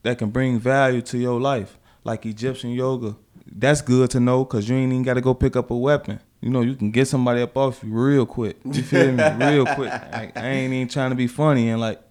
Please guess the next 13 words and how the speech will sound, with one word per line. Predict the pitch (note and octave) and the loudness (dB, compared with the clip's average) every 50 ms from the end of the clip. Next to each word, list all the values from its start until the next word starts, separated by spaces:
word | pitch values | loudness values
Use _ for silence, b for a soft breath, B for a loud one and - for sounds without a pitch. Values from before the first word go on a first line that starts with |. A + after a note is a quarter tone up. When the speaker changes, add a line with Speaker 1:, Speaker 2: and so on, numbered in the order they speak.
| _ - | _ -8
Speaker 1:
and | - G#2+ G#2+ | -4 -2 0
they'll, | A#2 B2 B2 A#2+ A#2 A#2 - - | 0 2 2 0 0 -2 -2 0
and | A2 A#2+ | 2 2
they'll | B2 B2 A#2 | 4 4 4
move | A2+ A#2 B2 B2 A#2+ | 4 4 4 4 2
around. | A#2+ A#2+ B2 C#3 D3+ D3 C3 A2 G2 G2 - A2 | 2 2 2 2 2 2 2 0 0 -2 -6 -8
You | A2 | -10
feel | A2 - A#2+ A#2+ A#2+ A#2 | -8 -6 -4 -4 -4 -4
me? | A2+ A2 A#2 - - _ _ _ _ _ _ _ _ | -6 -6 -8 -12 -16 _ _ _ _ _ _ _ _
Not | - A#2 B2 A#2 | -6 -4 -2 -2
on, | A#2+ C3 B2+ B2+ A2 | -2 0 0 0 0
uh, | G#2+ A2+ G#2+ F#2 E2+ | -2 -2 -2 -4 -4
boxing, | G2+ A2 C3+ D3 C#3+ C3+ - - - F#2+ F#2+ G2 | 0 2 4 4 4 2 -2 -8 -10 -10 -10 -10